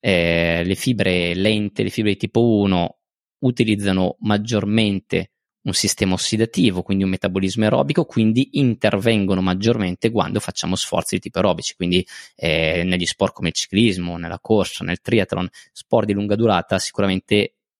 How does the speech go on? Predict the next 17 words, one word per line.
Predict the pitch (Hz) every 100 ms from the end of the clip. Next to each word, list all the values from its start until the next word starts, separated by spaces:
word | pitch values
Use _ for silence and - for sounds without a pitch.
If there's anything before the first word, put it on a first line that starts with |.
| _ -
chi | 156
fa | - 110
queste | - 92 -
attività | - 107 113 - 87 95 -
è | - 104 95
portato | 101 101 - 95 85 - 95
o | 98
comunque | 92 95 -
stimola | 90 - 120 101
maggiormente | 92 90 107 95 87 -
un | 90
utilizzo | - 87 90 - 82
di | -
fibre | 117 - 92
di |
tipo | - - -
uno. | 87 87